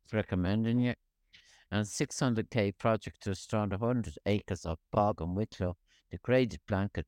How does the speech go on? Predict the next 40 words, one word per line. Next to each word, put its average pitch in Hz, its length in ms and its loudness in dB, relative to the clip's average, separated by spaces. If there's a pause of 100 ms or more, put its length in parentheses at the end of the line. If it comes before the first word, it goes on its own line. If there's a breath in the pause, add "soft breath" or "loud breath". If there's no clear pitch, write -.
bog 92 320 2
in 92 200 0
Mountain 92 460 -2
will 87 160 -2
be 80 220 -6 (180)
prepared. 90 380 0 (720 soft breath)
And 95 140 0
that's - 320 -4
if 110 240 2
anyone 107 440 2
is 90 160 -4
interested 90 500 -2
in, 85 340 0 (640)
in, 90 240 0
uh, 82 300 -2 (240)
the 80 140 -2
bogs 107 500 2
there, 101 240 4
that's - 320 -4
their 90 220 -2
story 92 500 0
then. 90 320 0 (140)
And 85 180 -2
I 90 120 -2
just - 340 -6
go 104 140 0
straight 98 420 -2
to, 87 140 -8 (260)
it's - 280 -20
full 95 200 -2
of - 100 -6
pictures - 440 -6
here, 98 340 2
uh, 90 240 0 (400)
usually 92 400 -2
there 87 300 0
on 87 140 -2
the 80 100 -6
Bray 95 220 0
people. 104 420 -2